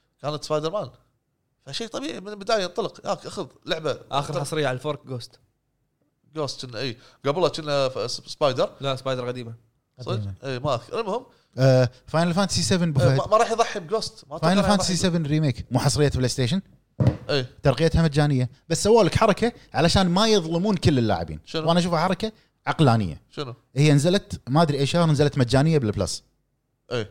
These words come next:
Speaker 4: فاينل فانتسي سفن ريميك.
Speaker 1: صح.
Speaker 4: قالوا هني إن ترقية اللعبة مجانية
Speaker 1: صح.
Speaker 4: إلا نسخة البلس.
Speaker 1: إي.
Speaker 4: يعني اللي كان شاري اللعبة من قبل أو اللي عنده سي دي، ترقية مجانية.
Speaker 1: إي، بس اللي خ-، خذوها
Speaker 2: هل
Speaker 1: مجانية.
Speaker 2: الترقية فيها ال، الهابتيك فيدباك وثري دي أوديو؟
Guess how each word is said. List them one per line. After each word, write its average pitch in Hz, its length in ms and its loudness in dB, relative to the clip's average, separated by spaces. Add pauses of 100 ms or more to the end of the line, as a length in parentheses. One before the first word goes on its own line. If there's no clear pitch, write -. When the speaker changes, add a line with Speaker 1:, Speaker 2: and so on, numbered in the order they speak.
Speaker 4:
فاينل 131 140 6
فانتسي 120 280 0
سفن 113 200 2
ريميك. 87 340 -6
Speaker 1:
صح. 120 200 -4 (340)
Speaker 4:
قالوا 180 380 4
هني 143 440 2
إن 156 180 2
ترقية 147 360 2
اللعبة 147 240 -2
مجانية 135 500 0
Speaker 1:
صح. - 320 -6
Speaker 4:
إلا 269 200 4
نسخة 262 300 0 (100)
البلس. - 440 -4 (260)
Speaker 1:
إي. 107 140 -10 (240)
Speaker 4:
يعني 135 320 2
اللي 170 120 4
كان 175 180 4
شاري 160 280 4
اللعبة 131 280 4
من 117 140 4
قبل 120 340 2
أو 151 100 4
اللي 139 100 4
عنده 147 180 2
سي 131 180 -2
دي، 196 200 -2 (260)
ترقية 127 240 -2
مجانية. 104 400 -6
Speaker 1:
إي، 135 120 -8
بس 135 180 -6
اللي 143 120 -6
خ-، 147 260 -4
خذوها 160 260 0
Speaker 2:
هل 151 60 -2
Speaker 1:
مجانية. 156 220 4
Speaker 2:
الترقية 170 540 2
فيها 143 320 -2
ال، 113 240 -8
الهابتيك 123 360 -8
فيدباك 113 420 -10
وثري 107 240 -12
دي 107 100 -12
أوديو؟ 107 420 -14